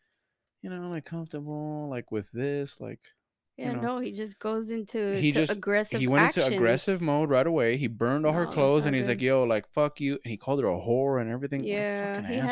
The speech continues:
Speaker 1: asshole.
Speaker 2: no respect for you.
Speaker 1: It's okay. She broke,
Speaker 2: Mm-mm.
Speaker 1: she broke up with the guy. She
Speaker 2: Yeah.
Speaker 1: eventually had to get a restraining order against the guy.
Speaker 2: Yeah.
Speaker 1: You know what the guy would do?
Speaker 2: What?
Speaker 1: He would, first of all, he would constantly, like, text her out of nowhere.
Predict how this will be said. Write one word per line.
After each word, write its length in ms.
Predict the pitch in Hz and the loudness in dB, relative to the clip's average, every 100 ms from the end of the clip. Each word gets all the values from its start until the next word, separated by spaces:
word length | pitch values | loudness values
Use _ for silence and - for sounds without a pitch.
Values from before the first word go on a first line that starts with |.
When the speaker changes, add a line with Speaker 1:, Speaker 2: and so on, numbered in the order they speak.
| 254 | -2
Speaker 1:
asshole. 120 | - | -4
Speaker 2:
no 140 | 220 | -6
respect 540 | 208 202 - 202 185 - | -6 -10 -10 -10 -10 -12
for 80 | 185 | -10
you. 400 | 190 190 185 214 - | -8 -6 -8 -10 -8
Speaker 1:
It's 140 | 131 160 | -4 -2
okay. 220 | 151 240 | -2 -4
She 140 | 123 | -4
broke, 200 | 110 123 | 0 0
Speaker 2:
Mm-mm. 80 | 208 | 0
Speaker 1:
she 120 | - | -2
broke 180 | 143 160 | 0 2
up 120 | 170 | 2
with 80 | 180 | 0
the 60 | 165 | 0
guy. 340 | 113 104 151 - _ - | 0 -2 -4 -10 _ -8
She 140 | 208 | -2
Speaker 2:
Yeah. 60 | 127 | 0
Speaker 1:
eventually 360 | 135 151 151 | 0 -4 -4
had 120 | 151 135 | -4 -4
to 80 | |
get 140 | 127 135 | -4 -4
a 60 | |
restraining 580 | 107 104 - 139 165 127 | -4 -6 -8 -8 -6 -6
order 220 | 107 101 | -8 -8
against 260 | 98 95 98 | -10 -12 -18
the 80 | 92 | -12
guy. 120 | - | -6
Speaker 2:
Yeah. 360 | 202 202 202 214 _ - | -6 -4 -8 -12 _ -6
Speaker 1:
You 60 | 143 | -2
know 60 | |
what 80 | 170 | 0
the 80 | 160 | 2
guy 140 | 156 | 2
would 140 | 165 139 | 2 2
do? 260 | 135 185 - _ - | -2 -4 -8 _ -18
Speaker 2:
What? 260 | 226 - _ | -14 -14 _
Speaker 1:
He 140 | - 131 | -6 -2
would, 140 | 123 - | -2 -4
first 200 | 151 139 | -4 -4
of 40 | |
all, 60 | 107 | -4
he 80 | 110 | -4
would 140 | 101 | -6
constantly, 440 | - 127 131 120 113 | -6 -8 -8 -8 -6
like, 180 | 101 87 _ _ | -8 -10 _ _
text 300 | 120 107 - | -10 -8 -8
her 100 | 95 | -8
out 120 | 92 | -8
of 80 | 92 | -8
nowhere. 500 | 95 95 90 92 | -8 -8 -8 -10